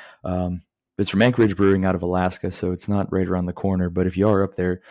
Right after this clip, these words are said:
uh, their stuff is lights out delicious. Uh, it is a little pricey, though. Um, this is sitting at fifteen percent, and it's a four point three nine on Untappd. So we are bringing it a little bit today with the beers.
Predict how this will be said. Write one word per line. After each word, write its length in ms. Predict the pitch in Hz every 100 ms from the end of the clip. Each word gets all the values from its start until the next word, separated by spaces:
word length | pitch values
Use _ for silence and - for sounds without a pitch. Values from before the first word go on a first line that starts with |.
| - - _
uh, 300 | 90 85 85
their 180 | 85 92
stuff 260 | - 90 -
is 380 | 87 85 85 -
lights 500 | 87 87 90 90 90
out 260 | 90 87 -
delicious. 600 | 90 87 90 - - - -
Uh, 240 | 90 87
it 140 | - 110
is 140 | 120
a 40 | 101
little 160 | 92
pricey, 340 | - 85 - 73
though. 220 | - - _ -
Um, 300 | 87 87 82 _ _ _ _ _ - -
this 180 | 120
is 120 | 120 -
sitting 160 | 85
at 80 | 90
fifteen 260 | 95 98 87
percent, 400 | 87 - 87 - - - - - -
and 260 | 87 87
it's 180 | 87 -
a 100 | 87
four 240 | - 95 95
point 380 | - 90 87
three 480 | - - 90 95 92
nine 460 | 90 87 87 87 85
on 140 | 85
Untappd. 500 | 87 87 - 78 80
So 180 | - 87
we 160 | 87 87
are 240 | 87 127
bringing 440 | 113 92 101 120 90
it 120 | 85
a 80 | 87
little 200 | 90 87
bit 200 | 87 87
today 240 | 87 87
with 180 | 87 87
the 80 | 87
beers. 500 | 92 90 87 90